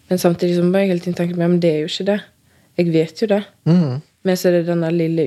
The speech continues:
Speaker 1: usikkerheten som
Speaker 2: Ja.
Speaker 1: hele tiden driver og
Speaker 2: Den
Speaker 1: stikker.
Speaker 2: følger med likevel, ikke sant?
Speaker 1: Mm.
Speaker 2: Og den gjør at liksom bare en sånn liten ting som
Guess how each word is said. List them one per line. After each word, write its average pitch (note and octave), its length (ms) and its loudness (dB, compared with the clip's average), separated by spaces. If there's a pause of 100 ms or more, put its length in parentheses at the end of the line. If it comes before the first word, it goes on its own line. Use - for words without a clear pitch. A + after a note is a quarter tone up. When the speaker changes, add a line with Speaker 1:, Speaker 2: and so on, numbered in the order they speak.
Speaker 1:
usikkerheten D#3 680 -6
som - 120 -2
Speaker 2:
Ja. D#3+ 80 2
Speaker 1:
hele E3 140 -2
tiden E3 260 -2
driver D#3 320 -4
og E3 140 -6
Speaker 2:
Den C3+ 120 0
Speaker 1:
stikker. E3+ 200 -2
Speaker 2:
følger C3 140 -6
med A#2+ 180 -4
likevel, B2+ 460 -4
ikke F#3+ 160 -8
sant? F3+ 320 0
Speaker 1:
Mm. E3+ 80 -4
Speaker 2:
Og D3+ 100 0
den C#3 180 0
gjør A#2+ 460 -2
at - 260 -12
liksom C3 300 -4
bare A#2 220 0
en A2+ 120 -6
sånn A2 380 -4
liten A#2 300 -6
ting A2+ 220 -6
som A2+ 420 -6